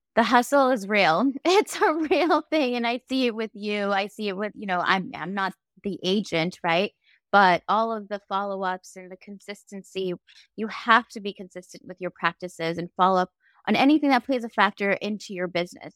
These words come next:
And I know you do that. And you have, and if you don't, you'll just fall off and maybe even stop doing deals and maybe get out of real estate. Mm, really, a lot of agents joined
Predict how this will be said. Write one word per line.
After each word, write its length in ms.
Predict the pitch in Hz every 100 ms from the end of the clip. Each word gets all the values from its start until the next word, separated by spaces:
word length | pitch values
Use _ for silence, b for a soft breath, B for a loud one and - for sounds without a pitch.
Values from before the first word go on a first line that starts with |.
| -
And 140 | 202
I 100 | 190
know 200 | 214 214
you 200 | 220 202
do 180 | 180 185
that. 200 | 175 -
And 120 | - 190
you 80 |
have, 340 | 190 - 208 214 _ -
and 180 | 202 - _ _ _ _ -
if 160 | 247 220
you 140 | 240
don't, 360 | 226 277 370 381
you'll 180 | 285 277
just 220 | 277 -
fall 260 | 240 254
off 240 | 247 240 320 294
and 320 | 247 202 202
maybe 240 | 196 220
even 200 | 262 269
stop 240 | - 269 262
doing 220 | 269 269
deals 380 | 254 285 269 190
and 180 | 180 190
maybe 240 | 190 202
get 80 | 240
out 140 | 247 247
of 80 |
real 200 | 254 285
estate. 380 | 277 - 170 - -
Mm, 200 | 185 185 - _ _ -
really, 440 | 190 247 262 170
a 60 | 185
lot 240 | 202 196
of 100 | 240
agents 400 | 240 240 247 220
joined 380 | - 226 240 175